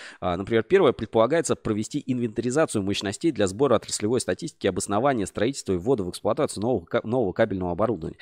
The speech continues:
Возможно, что качественная информация об уже имеющихся мощностях остановит беспрерывный рост количества производителей.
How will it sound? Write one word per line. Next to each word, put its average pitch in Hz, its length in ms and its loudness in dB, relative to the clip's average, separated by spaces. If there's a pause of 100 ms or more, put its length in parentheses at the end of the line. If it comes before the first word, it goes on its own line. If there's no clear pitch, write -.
(140)
Возможно, 131 500 2
что - 140 -4
качественная 107 500 2
информация 110 500 0
об 92 160 0
уже 117 200 2
имеющихся 107 500 -4
мощностях 107 600 -2
остановит 120 380 0
беспрерывный 110 600 -2
рост 120 200 0
количества 92 340 -4
производителей. 90 460 -2